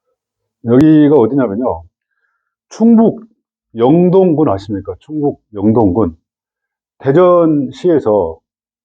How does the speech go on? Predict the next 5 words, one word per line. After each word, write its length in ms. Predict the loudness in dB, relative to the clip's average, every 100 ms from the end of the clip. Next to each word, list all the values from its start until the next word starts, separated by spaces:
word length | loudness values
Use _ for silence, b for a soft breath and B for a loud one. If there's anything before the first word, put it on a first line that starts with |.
| _ _
옥천군 1160 | -8 -8 -8 -2 2 2 0 -4 -12 _ -6 -4
있어요. 280 | -2 -2 0
대전시에서 920 | 2 2 0 0 -2 -2 -4 -6 -8
옥천군 540 | -12 -10 -6 -4 -2 -4
지나서, 480 | -10 -10 -6 -6